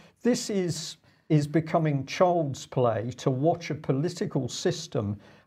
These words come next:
absolutely squirming as more and more evidence comes to the surface that senior politicians have not only been abusing children,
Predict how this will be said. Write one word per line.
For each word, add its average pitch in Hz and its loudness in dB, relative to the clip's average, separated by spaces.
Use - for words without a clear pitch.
absolutely 156 0
squirming 131 0
as 123 0
more 160 2
and 131 -2
more 143 0
evidence 120 -4
comes 127 0
to - -6
the 107 -2
surface 123 -2
that 131 2
senior 185 0
politicians 131 -2
have 120 -2
not 165 2
only 147 0
been 120 -4
abusing 120 -2
children, 123 0